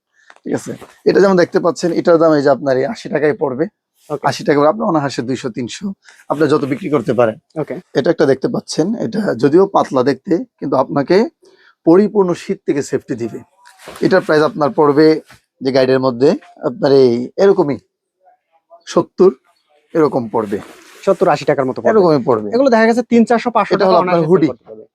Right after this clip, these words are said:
Speaker 1: এই যে
Speaker 2: হুডি।
Speaker 1: হুডি দেখতে পাচ্ছেন।
Speaker 2: সুন্দর, কালারফুল।
Speaker 1: এটা, হ্যাঁ, কালার অসাধারণ, লাল কালার। এটার দাম আপনি পড়বে মনে করেন, আহ, পঞ্চাশ টাকা।
Speaker 2: পঞ্চাশ টাকা।
Speaker 1: পঞ্চাশ, পঞ্চাশের মতো পড়বে।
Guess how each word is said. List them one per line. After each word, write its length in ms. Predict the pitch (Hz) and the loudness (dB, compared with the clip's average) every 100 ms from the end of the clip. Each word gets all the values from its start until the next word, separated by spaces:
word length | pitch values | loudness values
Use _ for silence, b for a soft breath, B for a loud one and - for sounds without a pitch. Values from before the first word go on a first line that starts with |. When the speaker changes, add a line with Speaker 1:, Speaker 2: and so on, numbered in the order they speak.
| _ _ | _ _
Speaker 1:
এই 80 | 151 | -2
যে 60 | 170 | 2
Speaker 2:
হুডি। 80 | 147 | 4
Speaker 1:
হুডি 140 | 160 | 4
দেখতে 240 | 160 - | 2 0
পাচ্ছেন। 340 | 127 135 - 196 | -2 -2 0 -2
Speaker 2:
সুন্দর, 200 | 226 214 - | -2 -6 0
কালারফুল। 420 | 190 185 147 147 | 2 2 0 0
Speaker 1:
এটা, 220 | 170 151 | 0 2
হ্যাঁ, 200 | 151 127 | 0 0
কালার 260 | - 147 156 | 2 2 2
অসাধারণ, 600 | 175 - 165 143 165 151 | 0 0 0 2 2 0
লাল 200 | 135 101 | 0 -2
কালার। 320 | 143 123 190 - _ _ _ _ | 0 0 0 -4 _ _ _ _
এটার 240 | 175 175 190 | -2 2 2
দাম 160 | 175 | 2
আপনি 220 | 156 151 143 | 0 0 -2
পড়বে 240 | 156 143 139 | 0 2 2
মনে 220 | 135 135 | 2 2
করেন, 440 | 131 135 131 131 120 _ _ _ - | 2 2 2 -2 -10 _ _ _ -2
আহ, 440 | 127 120 117 113 - - _ _ _ _ _ _ _ _ _ _ - - | 0 2 2 -2 -8 -20 _ _ _ _ _ _ _ _ _ _ -20 -2
পঞ্চাশ 360 | 156 143 - - | 0 0 -4 -2
টাকা। 260 | 165 170 220 _ _ _ 175 | -2 -2 -4 _ _ _ -4
Speaker 2:
পঞ্চাশ 260 | 160 147 | -2 -2
টাকা। 160 | - 160 | -2 -2
Speaker 1:
পঞ্চাশ, 420 | 131 - - - | 0 -2 -4 -4
পঞ্চাশের 340 | 131 131 147 156 | -4 -2 0 2
মতো 160 | 165 139 | 0 0
পড়বে। 280 | 170 214 | 2 2